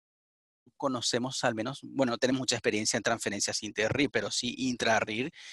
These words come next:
Y de los casos que nos han llegado a contactar aquí dentro de la región de bloques I P v cuatro que fueron transferidos, fueron corregidos en corto plazo.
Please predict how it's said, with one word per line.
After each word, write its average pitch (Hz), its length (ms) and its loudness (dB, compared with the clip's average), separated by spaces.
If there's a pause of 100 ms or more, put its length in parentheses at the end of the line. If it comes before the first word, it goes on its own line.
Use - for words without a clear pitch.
(340)
Y 123 360 2
de 127 120 4
los 123 160 2
casos 170 280 2
que 180 100 2
nos 143 240 2
han 135 160 2
llegado 120 240 6
a 117 60 2
contactar 117 480 2
aquí 117 260 0
dentro 113 220 -2
de 113 60 -2
la 113 80 4
región 113 300 -4
de 117 60 -6
bloques 110 340 -8
I 127 40 -8
P - 100 -12
v 110 100 -4
cuatro - 240 -2
que 113 120 -10
fueron 113 220 -6
transferidos, 131 720 -2 (360)
fueron 156 320 -2
corregidos 127 640 2
en 113 80 -6
corto 110 300 -2
plazo. 101 400 0